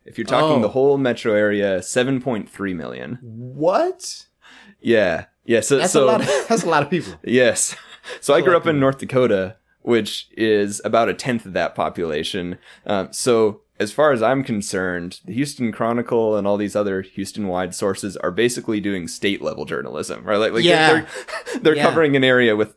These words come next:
Speaker 1: ten times the population of the state I grew up in. Um,
Speaker 2: Mm-hmm. No, that makes perfect sense. That makes perfect sense. And I bet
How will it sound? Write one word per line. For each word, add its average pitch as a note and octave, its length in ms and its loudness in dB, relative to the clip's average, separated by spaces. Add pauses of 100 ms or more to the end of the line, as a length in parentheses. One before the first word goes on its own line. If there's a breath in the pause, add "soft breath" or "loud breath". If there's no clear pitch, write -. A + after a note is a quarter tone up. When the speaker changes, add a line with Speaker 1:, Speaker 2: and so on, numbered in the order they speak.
Speaker 1:
ten B2 240 0
times A2 280 -2
the G#2+ 80 -6
population F#2 640 -2
of E2+ 60 -8
the F2 100 -6
state F#2+ 260 -4
I E2 120 -8
grew D2 200 -6
up - 140 -10
in. B2+ 180 -14 (180 loud breath)
Um, C3+ 260 0
Speaker 2:
Mm-hmm. B2+ 400 -6
No, D#3 160 0
that E3 140 2
makes E3 220 -2
perfect E3 340 -2
sense. F#3+ 340 -6
That C3 120 -8
makes C#3+ 180 -6
perfect C#3 320 -10
sense. C3 220 -12
And B2 80 -8
I B2 40 -6
bet C#3 380 -2